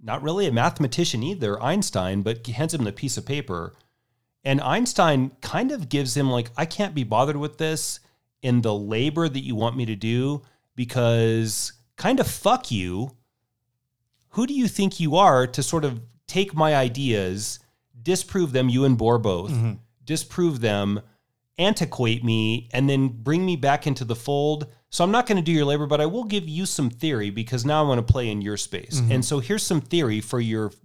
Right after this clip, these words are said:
Speaker 1: your quantum theory, and that's, what are you doing,
Speaker 2: Mm-hmm.
Speaker 1: essentially? Do you recognize the totality of what this endeavor is?
Speaker 2: Yeah, and I think Einstein realizes, like, "I need to wash my hands of this," 'cause
Speaker 1: Do you
Speaker 2: if,
Speaker 1: blame him?
Speaker 2: if they pull me into it, they're gonna say, "Well, I,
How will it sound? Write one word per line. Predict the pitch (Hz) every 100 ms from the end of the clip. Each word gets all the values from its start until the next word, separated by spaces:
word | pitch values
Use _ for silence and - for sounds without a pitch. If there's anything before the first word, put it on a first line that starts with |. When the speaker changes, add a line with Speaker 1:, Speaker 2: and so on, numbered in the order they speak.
| _
Speaker 1:
your | 139 117
quantum | 117 135 127 123 110
theory, | 104 151 151 101 82 101 117 _ _ _ _
and | 127 120
that's, | 113 113 117 - - _ _ _ _ _ _ _ _ _ _
what | - 127 254
are |
you | 220
doing, | 117 104 190 -
Speaker 2:
Mm-hmm. | 175 127
Speaker 1:
essentially? | 117 107 - 90 82 - -
Do | 139
you | 233
recognize | 196 208 185 156 151
the | -
totality | 123 131 120 170 175 104
of | 101
what | 95 107 -
this | 107
endeavor | 110 101 98 92
is? | 107 -
Speaker 2:
Yeah, | 156 127
and | 117
I | 127
think | 196
Einstein | 147 147 - 147 117
realizes, | 123 120 110 107 104 104
like, | 107 113
"I | 127
need | 131
to | 117
wash | 131 143 -
my | 135
hands | 104 123 127 135
of | 160
this," | 160 185 -
'cause | - 135
Speaker 1:
Do | 120
you |
Speaker 2:
if, | 131
Speaker 1:
blame | 110 117
him? | 139 165
Speaker 2:
if | 123
they | 131
pull | 117 165
me | 147 139
into | 143 127
it, | 113
they're | 120
gonna | 120 113
say, | 107
"Well, | 113 117
I, | 113 131